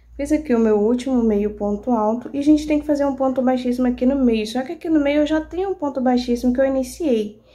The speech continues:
Então, eu vou vir aqui nele, ó. Ele tem duas alcinhas aqui em cima, tá?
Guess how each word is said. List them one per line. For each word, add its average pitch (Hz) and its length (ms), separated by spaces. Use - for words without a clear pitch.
Então, 247 260
eu 233 60
vou 226 120
vir 220 200
aqui 220 160
nele, 269 400
ó. 208 220
Ele 196 160
tem 190 240
duas 277 360
alcinhas 262 460
aqui 233 120
em 277 80
cima, 220 560
tá? 220 380